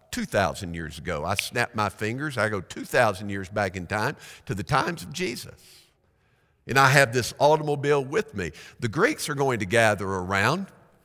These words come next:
and they're gonna say, "What in the world is that?" I say, "It's an automobile." They say, "How does this thing work?" And I say, "Well, it has an engine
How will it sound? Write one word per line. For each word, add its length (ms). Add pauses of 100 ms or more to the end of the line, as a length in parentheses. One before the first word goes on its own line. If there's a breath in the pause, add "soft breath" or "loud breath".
(260)
and 160
they're 80
gonna 200
say, 220
"What 380
in 160
the 60
world 360
is 120
that?" 100
I 40
say, 160
"It's 120
an 80
automobile." 460
They 100
say, 200
"How 180
does 140
this 180
thing 300
work?" 420 (1040 soft breath)
And 80
I 60
say, 120
"Well, 180
it 80
has 200
an 100
engine 600